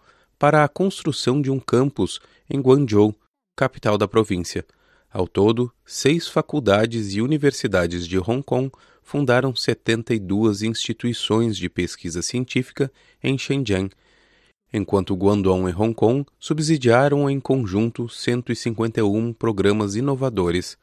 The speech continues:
A conectividade de infraestrutura na área foi significativamente melhorada, avaliou Li Xi, mencionando a ponte Hong Kong-Zhuhai-Macau,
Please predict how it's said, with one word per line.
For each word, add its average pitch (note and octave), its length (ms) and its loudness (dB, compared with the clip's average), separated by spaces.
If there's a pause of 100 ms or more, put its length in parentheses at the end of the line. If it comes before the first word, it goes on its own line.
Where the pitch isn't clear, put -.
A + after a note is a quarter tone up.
(640)
A F2+ 140 -4
conectividade A2 1080 2
de F2 140 -4
infraestrutura A2 1000 0 (400)
na C#3 180 0
área A#2 340 4
foi C3 220 -2
significativamente A#2+ 1200 -2
melhorada, A2 640 2 (500)
avaliou G2 540 2
Li F#2+ 180 0
Xi, F#2 360 -4 (720)
mencionando A#2+ 720 2
a B2 100 0
ponte B2+ 440 -2
Hong B2+ 240 0
Kong-Zhuhai-Macau, A2+ 1200 0